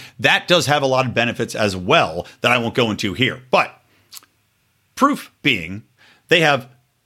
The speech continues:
thousands of reviews on Trustpilot. Again, one of the highest reviewed V P Ns out there. They've been at this for years. They know exactly what they're doing.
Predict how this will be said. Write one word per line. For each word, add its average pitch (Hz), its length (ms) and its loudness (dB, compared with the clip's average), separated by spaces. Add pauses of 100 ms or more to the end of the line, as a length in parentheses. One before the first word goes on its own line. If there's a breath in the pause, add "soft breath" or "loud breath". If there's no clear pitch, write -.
thousands 110 420 0
of 98 80 -6
reviews 98 340 -6
on 90 100 -8
Trustpilot. 151 600 0 (100)
Again, 123 220 -2
one 110 100 0
of 104 60 -6
the 101 160 -6
highest 156 600 -2
reviewed 131 520 -2 (180)
V 123 140 -2
P 123 200 -4
Ns 107 200 0
out 113 260 0
there. 113 160 2
They've 101 140 -2
been 92 180 -4
at 113 160 0
this 101 140 -6
for - 100 -8
years. 131 280 -2
They 101 100 -2
know 98 80 -2
exactly 107 360 -2
what 90 100 -10
they're 101 60 -6
doing. 131 320 -2